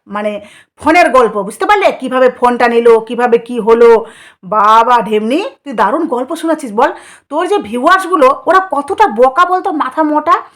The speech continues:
যে তোর গল্পটাকে দারুণ, মানে একদম মনোযোগ দিয়ে শুনে আবার প্রশংসা করলো। আমরা জানি গো, জানি, তুমি মিথ্যে কথা বলবে না, তোমাকে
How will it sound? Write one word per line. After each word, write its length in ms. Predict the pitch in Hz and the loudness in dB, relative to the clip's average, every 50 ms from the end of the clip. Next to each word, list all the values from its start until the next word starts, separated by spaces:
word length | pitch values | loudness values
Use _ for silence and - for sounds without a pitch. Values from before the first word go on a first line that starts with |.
| _ _ _ _ | _ _ _ _
যে 120 | - 311 285 | -6 -6 -4
তোর 200 | 294 330 349 330 | -4 -4 -6 -4
গল্পটাকে 600 | - 220 233 254 240 339 302 330 330 339 294 254 | -2 -2 -2 -2 -2 -2 -2 -2 -2 -2 -2 -4
দারুণ, 920 | 208 190 208 208 247 302 370 392 415 427 427 427 415 415 403 370 302 269 | -2 0 2 2 2 2 2 2 4 4 4 4 4 4 2 2 0 0
মানে 240 | 254 262 277 302 302 | 0 0 0 0 0
একদম 280 | 277 254 247 233 294 269 | -2 -2 -2 -4 -4 -4
মনোযোগ 680 | 233 226 233 262 285 302 320 320 269 262 269 269 254 | -4 -6 -2 -2 0 0 0 0 0 0 -2 -2 -2
দিয়ে 160 | 233 269 262 | -4 -8 -8
শুনে 440 | 240 - - 254 254 285 277 240 240 247 - - - 269 214 - | -8 -8 -8 -6 -4 -4 -4 -6 -8 -14 -20 -20 -18 -16 -10 -8
আবার 160 | - 208 208 | -6 -6 -4
প্রশংসা 500 | 202 226 226 220 - 277 285 285 294 262 | -4 -4 -6 -4 -2 -4 -2 0 -2 -2
করলো। 300 | 247 247 226 220 208 202 - | -2 -2 -6 -6 -6 -6 -4
আমরা 200 | - 320 381 427 | -2 0 2 2
জানি 360 | 330 320 320 294 330 403 427 | 2 2 2 2 0 -2 0
গো, 140 | 415 466 453 | 2 2 2
জানি, 540 | 330 330 285 285 302 339 359 349 339 311 269 | 4 4 2 2 2 -2 -4 -6 -6 -6 -8
তুমি 160 | 226 269 277 | -8 -10 -10
মিথ্যে 300 | 269 254 254 _ - 294 294 | -10 -10 -10 _ -12 -10 -8
কথা 180 | 285 294 302 | -6 -6 -6
বলবে 300 | 269 233 233 226 226 233 | -2 -2 -2 -2 -2 -4
না, 100 | 226 220 | -6 -6
তোমাকে 440 | 202 226 220 233 262 277 311 269 247 | -6 -6 -6 -6 -6 -4 -2 -4 -4